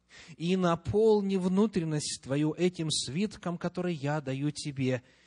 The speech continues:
И я съел, и было в устах моих сладко, как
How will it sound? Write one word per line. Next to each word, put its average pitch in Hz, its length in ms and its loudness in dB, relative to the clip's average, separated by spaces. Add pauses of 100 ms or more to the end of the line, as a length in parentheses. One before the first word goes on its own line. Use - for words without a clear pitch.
(280)
И 180 60 -4
я 202 480 0
съел, 101 880 -4 (800)
и 156 120 2
было 147 400 6
в 127 120 -4
устах - 580 -4
моих 170 340 -6 (280)
сладко, 139 920 -4 (320)
как - 340 -10